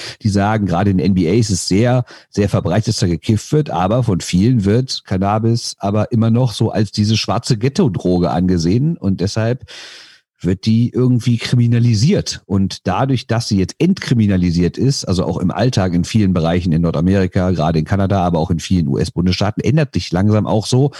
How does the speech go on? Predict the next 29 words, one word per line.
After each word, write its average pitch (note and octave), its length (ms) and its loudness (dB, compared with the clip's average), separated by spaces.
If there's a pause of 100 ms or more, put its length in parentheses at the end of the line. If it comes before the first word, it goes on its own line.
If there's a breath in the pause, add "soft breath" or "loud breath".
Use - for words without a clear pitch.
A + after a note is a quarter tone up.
(640 loud breath)
der - 160 2
Umgang B2 680 2
mit A#2 240 -2
Cannabis G#2+ 540 0
eben G2 160 2
nicht A#2 180 0
nur G#2 100 2
als F#2 200 -2
Partydroge G2 680 2
oder F#2+ 240 2
als E2+ 160 -2
ich E2+ 80 -2
treffe G2 220 -2
mich F2+ 100 -4
mit F2+ 140 -2
Kumpels G#2+ 280 0
und F2+ 100 2
rauche F2+ 120 2
einen F2+ 80 0
Joint, F#2 300 2
sondern F#2+ 320 0
halt G#2 180 0
auch G2+ 200 0
als F#2+ 340 -4
wirklich G2+ 320 0
legitimes G2+ 480 0
Mittel - 160 -2
der G#2 120 2
Schmerztherapie. - 960 -2